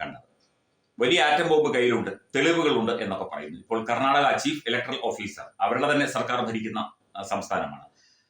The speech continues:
ആ, തെളിവുകളും മറ്റു കാ-, കാര്യങ്ങളും ഹാജരാക്കണം. വോട്ടേഴ്സ് ലിസ്റ്റിൽ ക്രമക്കേട് നടന്നിട്ടുണ്ടെങ്കിൽ,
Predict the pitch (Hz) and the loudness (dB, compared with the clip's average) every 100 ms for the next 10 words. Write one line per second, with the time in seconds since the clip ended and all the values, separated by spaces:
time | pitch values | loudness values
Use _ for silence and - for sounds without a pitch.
0 | - 85 78 - - 113 135 147 131 120 | -10 -8 -8 -8 -2 2 2 2 2 0
1 | 117 120 101 - 110 117 120 110 104 107 | -2 -2 -2 0 0 2 0 0 0 2
2 | 113 - 110 117 107 113 123 117 - 104 | 2 0 -2 -4 -4 -2 -4 -4 -6 -8
3 | - 107 113 123 113 104 101 107 92 92 | -4 -4 -2 -2 -2 -2 -4 -6 -10 -10
4 | 98 95 | -8 -10